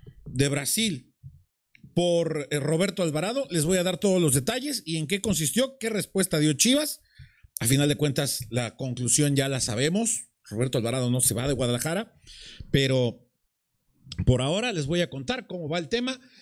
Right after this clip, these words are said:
y en qué consiste esta situación. Yo soy Chema Garrido y te invito a que te quedes hasta el final de este video aquí en Fútbol con Cerebro con las últimas noticias de las Chivas, rumores Chivas, altas y bajas en Chivas, todas las noticias de las Chivas hoy.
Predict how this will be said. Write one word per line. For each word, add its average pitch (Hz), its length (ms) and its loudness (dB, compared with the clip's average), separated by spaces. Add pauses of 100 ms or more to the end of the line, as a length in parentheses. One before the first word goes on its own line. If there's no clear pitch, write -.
(460)
y 170 160 8
en 160 100 0
qué 208 180 -2
consiste 269 520 0
esta 165 200 -2
situación. 139 560 0
Yo 180 80 4
soy 233 160 2
Chema 247 220 -2
Garrido 214 300 -2
y 147 60 -6
te 170 80 -4
invito 226 220 -2
a 208 40 -4
que 185 100 -4
te 175 80 -2
quedes 233 220 0
hasta 175 180 -2
el 156 60 -2
final 233 320 -2
de 202 60 -6
este 170 180 -8
video 180 220 0
aquí 175 140 -4
en 180 80 0
Fútbol 175 260 0
con 185 140 2
Cerebro 226 420 0 (300)
con 277 180 0
las 240 160 -2
últimas 240 360 -2
noticias 156 420 0
de 160 80 0
las 156 140 2
Chivas, - 440 2
rumores 196 460 2
Chivas, 254 440 2 (1600)
altas 233 460 -8
y 156 40 -8
bajas 180 360 -6
en 131 80 -8
Chivas, 262 300 2
todas 262 260 0
las 233 140 2
noticias 180 440 4
de 160 80 2
las 139 140 2
Chivas 240 380 4
hoy. 214 280 -4